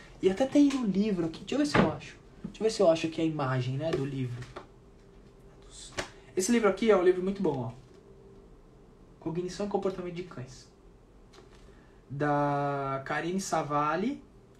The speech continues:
e da Natália de Souza Albuquerque. A Natália é fantástica, tá bom? Sigam depois o Instagram dela, ela não posta muita coisa não. Mas o Instagram, mas o conteúdo dela, assim, se vocês tiverem a oportunidade de fazer uma palestra com ela, de assistirem qualquer coisa do tipo,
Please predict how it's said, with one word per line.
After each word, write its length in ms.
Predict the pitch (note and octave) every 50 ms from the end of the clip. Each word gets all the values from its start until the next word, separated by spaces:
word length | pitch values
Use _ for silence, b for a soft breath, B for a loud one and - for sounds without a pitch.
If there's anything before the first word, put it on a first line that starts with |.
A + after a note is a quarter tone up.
| - -
e 80 | E3 D#3
da 160 | D#3+ D#3+ D#3+
Natália 300 | E3 E3 - E3+ E3+ E3+
de 60 | -
Souza 180 | - F3+ E3 E3+
Albuquerque. 520 | E3 E3+ F3+ - - D#3+ C#3+ B2+ - - -
A 80 | - D3+
Natália 400 | D#3 D3+ - E3+ F3 F3+ F3+ -
é 160 | - E3+ F#3+ G3+
fantástica, 840 | - - - F#3+ G3+ A#3 - - - D3 C#3 - - - - - -
tá 420 | - - - - - - - C#3
bom? 160 | C#3 C#3+ F3+ F#3+ F#3 -
Sigam 340 | - - - - F#3 F#3 F3+
depois 300 | E3+ D#3+ - D3+ D3+ -
o 20 |
Instagram 360 | - - - - D3+ C#3 C#3+
dela, 200 | C#3+ D#3+ F#3 A3
ela 140 | A3+ A#3 B3+
não 80 | C4 B3
posta 300 | - G#3 G3 F#3+ - F3
muita 180 | F3 E3 E3
coisa 240 | D#3+ - D3+ C#3+ D#3+
não. 160 | D3 C#3+ C3 - - - B B B B B B B B B B B B B - -
Mas 260 | - D3+ C#3+ C#3+ C#3+ D3+
o 80 | D3+
Instagram, 440 | D3 C#3+ - D3 D3 D#3 D#3 D3+ C#3 - -
mas 200 | D3+ D3+ D3 D3+
o 200 | D#3 D3+ D3 C#3+
conteúdo 400 | - - E3 - D#3+ D#3+ D#3 D#3
dela, 300 | D3 D3+ D3 D#3 D3+ C#3+
assim, 380 | C3+ - - - D#3+ D#3+ D3
se 140 | C#3 - -
vocês 240 | D3 C#3+ - F3 F3
tiverem 280 | - D#3+ E3+ E3 D#3+
a 40 | D#3+
oportunidade 540 | D#3+ D3+ C#3+ - D3+ D3 D3 D3 C#3+ D3 C#3+
de 120 | C3+ C#3+
fazer 360 | C#3+ - - D3 C#3 - D3+ C#3+
uma 160 | D3 C#3+ C3+
palestra 420 | - C#3 C3+ C#3 - - - -
com 240 | B2+ - - A#2+ A#2
ela, 320 | B2+ E3 F3 E3 C#3+ C3
de 80 | C3 C3+
assistirem 500 | B2+ - C3 A#2+ - - - D3+ D3 C#3+
qualquer 240 | C#3+ D3 C#3 B2 B2+
coisa 200 | - D3 D3 C#3+
do 100 | C#3 B2+
tipo, 320 | - - - D#3+ D#3 C#3+